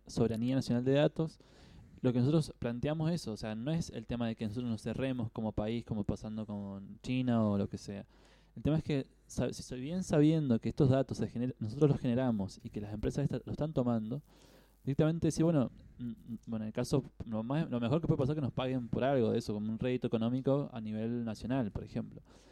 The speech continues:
Pero en el caso que no suceda eso, también de generar, pueden generar informes respecto a los datos relevados y a los datos generados por nosotros, ¿ent-,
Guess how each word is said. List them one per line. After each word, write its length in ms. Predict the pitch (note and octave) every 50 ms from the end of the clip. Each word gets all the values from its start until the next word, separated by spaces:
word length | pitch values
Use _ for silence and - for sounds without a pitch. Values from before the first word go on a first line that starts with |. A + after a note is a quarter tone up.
| - _
Pero 120 | - B2+
en 40 | B2+
el 60 | B2
caso 220 | - A#2 - F3 F3
que 80 | D3
no 80 | D3 D3
suceda 480 | - E3 C#3+ - C#3 B2 A2 A2 G#2+ A2
eso, 300 | A2 - - B2+ C#3+ D#3+ - - - - - -
también 400 | - A#2+ B2 C#3 D3+ D#3+ E3 - -
de 80 | A#2+ A2+
generar, 360 | - C3 A#2+ A#2+ C3 D3 D3+
pueden 340 | - - C#3 C#3 D3 D3 C#3
generar 240 | - C3 A#2+ A#2 B2+
informes 680 | C#3 C3 B2 - - D3+ D3+ D#3+ E3 D3+ C#3 C#3 B2+
respecto 320 | B2 - - - - - C3
a 20 |
los 80 | A2+ A2+
datos 260 | B2 C#3+ - D3 C#3+
relevados 760 | C#3+ C3 A#2+ A#2+ A#2 C3 C#3 C#3 C3+ C3 C3 C3+ C#3 C3+ - -
y 140 | A#2+ A#2+ A2+
a 60 | A2+
los 100 | A2+ A2+
datos 220 | B2 C3 - -
generados 440 | - - B2 A2+ A2 C3 D3 D#3 C#3+ -
por 100 | - A#2
nosotros, 300 | G#2+ A2+ A#2+ A2+ G#2+ G2+
¿ent-, 200 | F#2+ - -